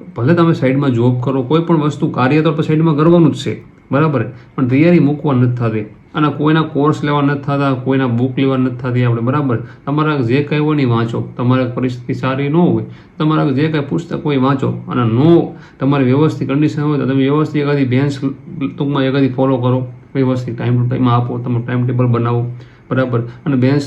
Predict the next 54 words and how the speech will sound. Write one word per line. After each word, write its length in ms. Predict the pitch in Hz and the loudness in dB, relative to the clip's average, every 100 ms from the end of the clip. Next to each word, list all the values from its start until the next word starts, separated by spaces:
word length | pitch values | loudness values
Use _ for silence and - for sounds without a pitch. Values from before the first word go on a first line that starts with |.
| - - | -6 -2
ફોલો 300 | 147 143 135 | 0 0 0
કરવાની 280 | 139 139 | 0 0
તમારે 220 | 135 135 117 | 2 2 2
જરૂર 300 | 123 139 127 | 2 4 2
નથી, 180 | 120 | 2
તો 80 | 117 | 0
YouTube-માં 480 | 113 123 135 127 107 | 0 0 0 0 0
ભંડાર 340 | 113 127 120 | 4 6 6
છે 160 | - 120 | 4 -4
એટલો 140 | 110 | -4
પડ્યો 240 | 110 113 104 | -2 -4 -4
છે, 40 | |
બરાબર? 360 | 113 127 123 113 - - - - | -6 -4 -4 -6 -8 -18 -20 -4
પણ 120 | 175 | -2
તો 120 | 165 160 | 2 2
તમારી 280 | 156 147 | 4 2
રીતના 200 | 143 147 | 2 0
જે 180 | 131 127 | 2 2
તમને 200 | 135 131 | 2 2
અનુકૂળ 380 | 123 143 139 127 | 2 0 -2 0
આવે, 180 | 131 123 - - | 0 0 -4 -6
ખોટા 200 | 117 120 | -2 0
તમારે 240 | 120 117 | 0 -2
અહીંયા 160 | 113 131 | -4 -6
ફાફા 220 | 123 131 | -4 -2
ન 40 | |
મારવા 340 | 151 147 123 113 | 0 0 0 0
હોય 180 | 110 | 0
વીડિયો 300 | 110 113 113 | 0 2 2
હોય 120 | 110 110 | 0 -2
તો 80 | |
આમ, 160 | 117 123 - - - - | -4 -4 -8 -16 -8 0
તો 60 | |
તમે 160 | 160 160 | 2 2
કોઈ 140 | 160 | 0
બેન્ચ 300 | 147 165 160 | 2 2 2
પણ 140 | 143 127 | 2 4
લઈ 240 | 123 107 | 4 2
શકો. 380 | - 107 110 - - - | -2 -8 -8 -12 -14 -4
અને 400 | 151 170 180 - - - | 2 4 2 -2 -10 -6
YouTube-માં 460 | 190 180 170 143 131 | -2 2 2 2 2
પણ 80 | |
એટલું 180 | 131 123 | 2 2
બધું 160 | 123 123 | 2 4
વધારે 200 | 123 113 | 4 2
તમને 220 | 131 123 | 2 0
ખબર 280 | 123 135 - | 0 -2 -2
છે 120 | 120 | -2
કે 80 | 107 | -2
ભંડાર 340 | 117 123 120 | 4 6 4
પડ્યો 240 | 120 110 104 | 2 -2 -2
છે 180 | - | -4
YouTube-માં 460 | 117 120 117 110 | -6 -4 -6 -6
પણ, 100 | 101 | -10